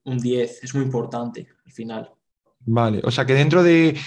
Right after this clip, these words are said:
Speaker 2: del cien por cien del conjunto del pack que se muestra, la masa muscular estaría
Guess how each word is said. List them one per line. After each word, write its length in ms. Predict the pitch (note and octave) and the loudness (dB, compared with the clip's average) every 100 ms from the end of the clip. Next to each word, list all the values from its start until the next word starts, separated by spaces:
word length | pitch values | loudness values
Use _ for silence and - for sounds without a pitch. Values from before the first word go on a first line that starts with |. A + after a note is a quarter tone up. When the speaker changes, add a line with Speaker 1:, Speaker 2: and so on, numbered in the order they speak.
| - - _ | -14 -18 _
Speaker 2:
del 520 | D3 D#3 D3 D3 C#3+ | 2 4 6 4 2
cien 340 | - E3+ F3 | 2 4 4
por 180 | F3 F3+ | 4 2
cien 380 | - F3 F3 E3 | 4 4 4 4
del 180 | D#3+ D3+ | 4 4
conjunto 540 | D3+ D3 C#3+ E3 D#3+ | 2 2 2 4 6
del 220 | D#3 D3 | 6 4
pack 280 | C#3+ D#3+ - - | 2 0 -2 -4
que 140 | E3 | -2
se 100 | D#3 | 2
muestra, 580 | C#3+ D3 E3+ - G3+ G#3 - - - - | 2 4 4 4 2 2 -4 -18 -20 -2
la 140 | D3+ | 0
masa 200 | D#3 E3+ | 2 4
muscular 600 | F3+ C#3 E3+ E3+ F3+ F3 - | 4 4 4 6 6 4 2
estaría 880 | C#3+ C#3+ D3 E3 E3+ E3+ E3 D#3+ | -2 0 4 4 4 4 4 4